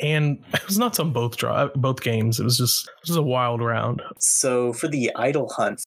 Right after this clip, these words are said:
Speaker 2: I mean, I was sort of a part of it 'cause it was, like, five thirty in the morning, and then Stephanie is like, "Hey, I think I found the idol." I'm like, "Oh, crap, I'm about to go to bed, but let me help you out." But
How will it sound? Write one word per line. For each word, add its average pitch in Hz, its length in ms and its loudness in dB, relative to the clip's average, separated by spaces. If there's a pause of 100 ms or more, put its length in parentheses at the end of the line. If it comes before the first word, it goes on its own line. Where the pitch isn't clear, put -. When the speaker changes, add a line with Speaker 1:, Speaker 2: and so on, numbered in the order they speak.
(120)
Speaker 2:
I 165 160 2
mean, 185 200 2
I 180 140 4
was 220 200 2
sort 143 220 2
of 120 100 0
a 113 100 -4
part 120 280 2
of 113 60 -2
it 113 80 -6
'cause 120 260 0
it 113 80 -2
was, 120 140 0
like, 107 160 -2
five 120 280 0
thirty 120 280 0
in 107 80 0
the 104 80 -2
morning, 107 360 2
and 104 120 -2
then 101 300 0 (200)
Stephanie 107 920 0
is 98 200 2
like, 92 140 0
"Hey, 156 420 2
I - 60 0
think 143 260 -6
I 147 100 0
found 135 180 0
the 135 60 0
idol." 143 240 2
I'm 95 60 -6
like, 98 180 -6
"Oh, 127 220 4
crap, 110 400 -2
I'm 113 120 -4
about 120 220 0
to - 80 -8
go 78 120 2
to - 60 -8
bed, 104 440 -2
but - 240 0 (160)
let 113 100 0
me 113 100 0
help 110 240 0
you 104 140 0
out." 101 220 2 (160)
But 123 380 2